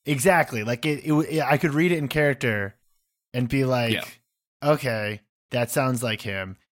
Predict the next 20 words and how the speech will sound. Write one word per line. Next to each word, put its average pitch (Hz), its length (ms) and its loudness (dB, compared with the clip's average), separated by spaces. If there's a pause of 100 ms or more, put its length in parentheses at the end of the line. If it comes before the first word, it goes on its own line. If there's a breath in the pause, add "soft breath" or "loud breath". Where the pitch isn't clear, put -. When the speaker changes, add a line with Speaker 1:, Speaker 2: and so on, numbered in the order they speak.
Speaker 1:
And 127 180 -2
it 139 60 0
was 131 140 0
from 151 240 2
an 139 100 2
email 139 320 0
address 120 340 -2
which 120 160 -4
I 120 120 0
was 117 160 -2
told 113 500 -4 (320)
he - 280 -10
used 110 640 -6 (280)
from 101 220 -8
time 87 220 -10
to - 60 -16
time. - 300 -18
So 151 140 0
I 139 80 4
believe, 147 640 -2